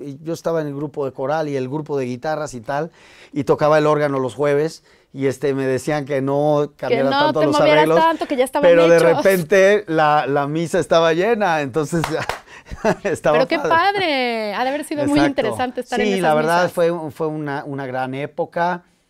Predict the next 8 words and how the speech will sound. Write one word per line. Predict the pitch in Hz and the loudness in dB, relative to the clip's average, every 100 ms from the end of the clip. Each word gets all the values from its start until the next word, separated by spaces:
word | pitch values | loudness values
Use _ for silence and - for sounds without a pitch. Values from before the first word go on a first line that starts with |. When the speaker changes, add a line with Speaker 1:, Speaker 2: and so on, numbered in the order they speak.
| _ _ _ _ - | _ _ _ _ -14
Speaker 1:
y, | 139 127 123 120 120 110 101 _ _ _ _ _ _ | -8 -6 -6 -6 -6 -10 -14 _ _ _ _ _ _
y, | 127 120 117 120 120 | -8 -6 -6 -10 -10
y | 120 | -6
bueno, | 123 117 | -4 -4
de | 117 113 | -6 -8
mucho | 127 - | -8 -8
aprendizaje, | 123 113 104 - 101 | -8 -12 -12 -14 -14
¿no? | 101 | -20